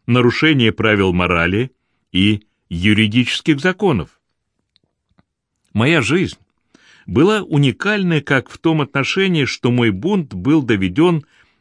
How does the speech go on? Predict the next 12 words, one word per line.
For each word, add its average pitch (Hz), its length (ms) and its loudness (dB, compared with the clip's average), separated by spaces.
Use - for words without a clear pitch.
до 101 220 -2
логического 110 800 -2
конца, 87 540 -6
так 127 200 0
и 151 40 4
в - 80 -4
том 165 180 2
отношении, 160 560 0
что 147 260 0
он 139 100 0
стал 160 320 -2
предметом 139 800 -2